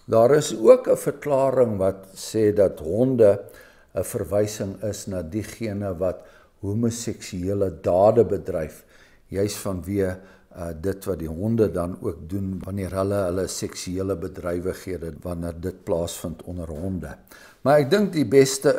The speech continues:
is om te sê dat dit 'n algemene beskrywing is van diegene wat buite die tempel is, is honde. Towenaars, diegene wat, uh, 'n mag daar, uh, gestel het,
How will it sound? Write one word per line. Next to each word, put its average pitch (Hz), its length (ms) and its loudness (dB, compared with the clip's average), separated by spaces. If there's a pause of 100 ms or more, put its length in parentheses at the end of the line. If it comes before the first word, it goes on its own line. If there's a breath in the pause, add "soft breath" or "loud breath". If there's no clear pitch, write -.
is - 320 -2
om 104 120 -4
te 113 120 -8
sê 110 340 2
dat 95 180 0
dit 101 220 2
'n 110 120 2
algemene 104 760 -2
beskrywing 92 840 -2
is - 280 -8 (640 loud breath)
van 113 500 0 (140)
diegene 98 720 -6
wat 87 320 -10
buite 92 380 -2
die 82 200 -8
tempel 82 420 -8
is, - 180 -12
is 82 140 -12
honde. 71 520 -10 (680 loud breath)
Towenaars, 170 1000 6 (480 soft breath)
diegene 127 600 0
wat, 90 340 -4 (440 soft breath)
uh, 95 220 -8 (140)
'n 98 240 -6
mag - 460 2
daar, 113 600 0
uh, 98 180 -6
gestel 135 600 -6
het, 170 180 -2